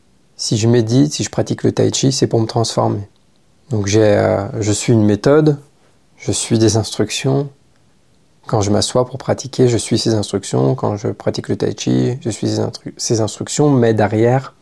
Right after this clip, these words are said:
j'ai cette, euh, c'est cette clarté de pourquoi je le fais. Et c'est ça qui me donne le, l'envie, la motivation, l'énergie aussi de, bah, de pratiquer, de prendre ce temps-là,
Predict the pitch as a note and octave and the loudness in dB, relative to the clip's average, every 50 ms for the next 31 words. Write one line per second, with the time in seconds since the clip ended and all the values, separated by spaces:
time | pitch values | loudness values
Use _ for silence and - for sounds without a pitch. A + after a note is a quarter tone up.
0 | _ _ _ - - - - - - - - _ _ - - G#2 A#2 A2+ - - | _ _ _ -20 -20 -20 -20 -20 -20 -20 -20 _ _ -4 0 2 2 2 2 0
1 | - A#2 A2+ - - A2+ G#2 G2 G2+ G2 F#2+ F#2+ G#2 G#2 - _ _ _ _ _ | 0 0 0 0 0 2 2 2 2 0 -2 -4 -6 -10 -12 _ _ _ _ _
2 | _ _ _ _ _ _ _ _ _ _ _ _ _ - - - _ _ - - | _ _ _ _ _ _ _ _ _ _ _ _ _ -14 -14 -14 _ _ -12 -10
3 | C3+ - B2+ A2+ - - - C#3 B2+ A#2+ - - - C#3 C3+ B2 A2+ F#2+ - - | -8 -8 -8 -8 -10 -6 -2 -2 -2 -2 -2 0 2 2 4 4 2 0 0 -2
4 | A#2 - - C#3 C3 A#2 B2 A#2 A2+ - - A2 - - _ _ _ _ _ _ | -4 0 2 2 2 4 4 2 2 2 -2 -6 -6 -8 _ _ _ _ _ _
5 | _ _ _ _ _ _ _ _ _ _ _ _ _ _ _ _ _ _ _ _ | _ _ _ _ _ _ _ _ _ _ _ _ _ _ _ _ _ _ _ _
6 | _ _ _ _ _ _ _ _ _ _ _ _ _ _ - B2+ - - - C3 | _ _ _ _ _ _ _ _ _ _ _ _ _ _ -2 -2 -2 0 0 0
7 | A#2+ - - A2+ G#2+ G#2 A2 A2+ A#2 A2+ A2 G#2+ G#2 G2 F#2+ G2 G2 G#2 A2 - | 0 0 -2 -2 0 2 2 2 4 2 2 2 0 0 0 -2 -2 -4 -8 -12
8 | _ _ _ _ _ _ _ _ _ _ _ _ _ - B2+ A2+ A2+ A2 A2 G#2 | _ _ _ _ _ _ _ _ _ _ _ _ _ 0 2 2 4 4 2 2
9 | G#2+ B2 D3 D3 - - _ _ _ _ _ _ _ _ _ _ _ _ _ _ | 0 0 -2 -2 -6 -10 _ _ _ _ _ _ _ _ _ _ _ _ _ _
10 | _ _ - B2 G#2+ G#2+ A2 G#2+ - - A#2+ A2 A2 G#2 - - C#3 C3+ C3+ A#2+ | _ _ -2 0 2 2 2 2 0 0 0 2 2 2 2 2 2 4 4 4
11 | A2+ A2+ A#2 A2+ A2+ A2 A2 G#2+ A2+ A#2+ C3+ D3+ D#3 - - - A2 G2 - - | 4 4 4 4 4 2 2 2 2 2 2 2 0 -4 -4 -4 -4 -2 -2 -2
12 | C#3+ C#3 C3 A#2 G#2+ G2+ G2+ G2+ G2+ G#2 - - - D#3+ D3 C#3+ C3 A#2 G#2+ G#2 | 0 2 4 4 4 4 4 2 0 -2 -4 -6 -8 -10 -12 -8 -4 -2 -2 -2
13 | F#2+ - - G#2 - - A2+ - E3+ D3+ A#2 G#2 - A2+ G#2 - - A2 - A2+ | -2 -4 -8 -8 -8 -8 -6 -4 -2 -2 -2 -2 -2 -2 -2 -2 -4 -4 -2 -2
14 | A2 G#2+ A2 A#2+ | -2 -2 -4 -6